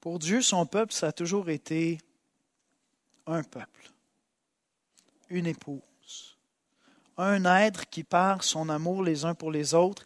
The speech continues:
entre en communion avec ce Dieu infini. Et de tout temps, lorsque Dieu a appelé des hommes à venir à lui, c'est dans une relation d'amour qu'il les a invités. Le premier commandement, c'est « Tu aimeras le Seigneur ton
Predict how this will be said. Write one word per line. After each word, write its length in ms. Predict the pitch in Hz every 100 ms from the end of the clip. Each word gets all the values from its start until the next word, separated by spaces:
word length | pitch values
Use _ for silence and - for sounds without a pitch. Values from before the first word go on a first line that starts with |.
| - - _
entre 300 | 160 175 -
en 100 | 165
communion 520 | - 170 165 160 175
avec 180 | 170 147
ce 140 | - 147
Dieu 400 | 131 - 151 156
infini. 520 | 143 - 127 123 117 _ _ _ _ _ _ _ _ _ _ _ _ _ _ - -
Et 100 | 170
de 100 | 185
tout 180 | - 214
temps, 240 | - 247
lorsque 300 | 220 180 -
Dieu 320 | 170 156 214
a 80 | 190
appelé 280 | 160 180 196
des 300 | 175 160 147
hommes 320 | 180 202 190
à 60 | 156
venir 400 | 151 165 175 -
à 80 | 151
lui, 260 | 151 196
c'est 140 | - 165
dans 140 | 156
une 180 | 143 156
relation 500 | 156 156 147 - 165
d'amour 500 | 156 147 151 143 -
qu'il 140 | 120
les 220 | 113 117
a 20 | 120
invités. 460 | 110 - - - _ _ _ _ _ -
Le 80 | 151
premier 320 | - 202 214
commandement, 480 | 202 190 180 180 190
c'est « 160 | - 147
Tu 220 | - 151
aimeras 380 | 147 143 135 135
le 80 |
Seigneur 420 | 123 123 120 120 113
ton 160 | 123